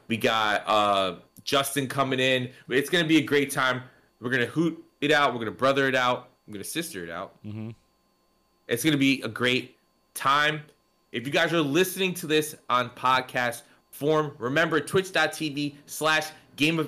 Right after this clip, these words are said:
Speaker 1: Ant if you wanna see the show live, if you wanna talk to us in the chat, maybe stay around, watch the V O D,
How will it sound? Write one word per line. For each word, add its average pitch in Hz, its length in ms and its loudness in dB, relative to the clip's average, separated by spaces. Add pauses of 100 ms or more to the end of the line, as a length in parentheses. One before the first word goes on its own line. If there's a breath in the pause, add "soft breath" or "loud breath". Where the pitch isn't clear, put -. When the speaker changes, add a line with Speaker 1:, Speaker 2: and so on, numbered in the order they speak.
Speaker 1:
Ant 143 220 0
if 127 120 -8
you 135 80 -4
wanna 131 220 0
see 147 220 -8
the 135 80 -2
show 131 260 2
live, 143 340 2
if 131 140 -10
you 131 60 -2
wanna 123 180 0
talk 127 260 -4
to 131 160 -2
us 127 160 -2
in 147 140 -2
the 120 100 -4
chat, 165 480 -2 (220 loud breath)
maybe 143 240 2
stay 156 300 2
around, 156 340 4
watch 147 240 2
the 156 80 -4
V 156 260 -2
O 160 140 6
D, 196 400 -2